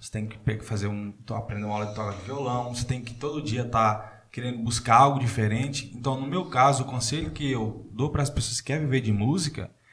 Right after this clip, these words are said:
você tem que ter muita paciência e aprender que você nunca tá bom.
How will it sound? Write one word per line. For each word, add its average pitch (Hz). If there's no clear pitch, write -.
você -
tem 131
que -
ter 127
muita 156
paciência 135
e 117
aprender 123
que 127
você 127
nunca 147
tá 131
bom. 98